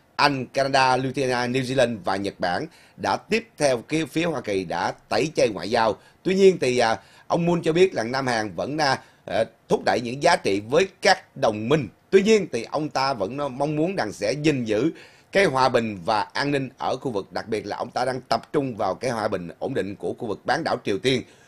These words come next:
"Chúng tôi đã có những nỗ lực, à, tích cực với Trung Quốc để mà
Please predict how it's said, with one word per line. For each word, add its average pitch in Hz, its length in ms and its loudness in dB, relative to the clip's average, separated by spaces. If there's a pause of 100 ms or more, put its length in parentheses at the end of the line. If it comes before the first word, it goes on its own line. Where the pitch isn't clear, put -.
(160)
"Chúng 190 140 4
tôi 185 160 6
đã 139 100 2
có 165 160 0
những 165 220 0
nỗ 127 120 0
lực, 135 180 0 (240)
à, 123 180 6
tích - 340 2
cực 120 220 -2
với 160 120 -2
Trung 127 200 -4
Quốc 196 140 4 (360)
để 110 280 2
mà 113 360 0